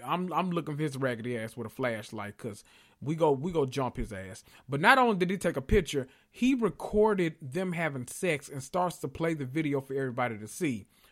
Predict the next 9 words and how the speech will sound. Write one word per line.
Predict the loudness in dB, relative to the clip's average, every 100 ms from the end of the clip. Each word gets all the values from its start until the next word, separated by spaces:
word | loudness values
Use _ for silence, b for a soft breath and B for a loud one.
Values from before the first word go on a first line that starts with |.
| b b b -8
Despite | -8 -6 4 6 6 2
Mallory | 0 2 2 0 -2
trying | -2 -2 0 0
to | -2
calm | 0 2 2
her | 0
down, | -4 -2 -2 -4
She-Hulk | -4 -6 -4 -4 -6 -6 -2 0 0 -6 _
flips | -2 0 0 -6